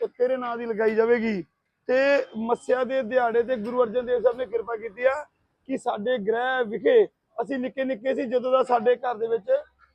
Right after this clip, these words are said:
ਇਹ ਲੰਗਰ ਜਿਹੜਾ ਵਾ, ਪਕਾਇਆ ਜਾਂਦਾ। ਸੰਗਤਾਂ ਆ ਕੇ ਬੜੀ ਸ਼ਰਧਾ ਦੇ ਨਾਲ ਸੇਵਾ ਕਰਦੀਆਂ ਆ। ਆ ਤੁਸੀਂ ਦੇਖੋ ਕਿ ਸੰਗਤਾਂ ਜਿਹੜੀਆਂ ਸੇਵਾ ਕਰ ਰਹੀਆਂ ਵਾ,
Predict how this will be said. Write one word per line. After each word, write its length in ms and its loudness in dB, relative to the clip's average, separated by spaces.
ਇਹ 120 4
ਲੰਗਰ 380 0
ਜਿਹੜਾ 240 0
ਵਾ, 200 0
ਪਕਾਇਆ 460 0
ਜਾਂਦਾ। 300 -4
ਸੰਗਤਾਂ 560 -4
ਆ 180 2
ਕੇ 120 2
ਬੜੀ 240 2
ਸ਼ਰਧਾ 360 0
ਦੇ 100 0
ਨਾਲ 200 -2
ਸੇਵਾ 340 -2
ਕਰਦੀਆਂ 380 -2
ਆ। 160 -4
ਆ 100 4
ਤੁਸੀਂ 260 -2
ਦੇਖੋ 420 8
ਕਿ 840 -4
ਸੰਗਤਾਂ 420 0
ਜਿਹੜੀਆਂ 300 0
ਸੇਵਾ 280 2
ਕਰ 180 0
ਰਹੀਆਂ 260 2
ਵਾ, 160 0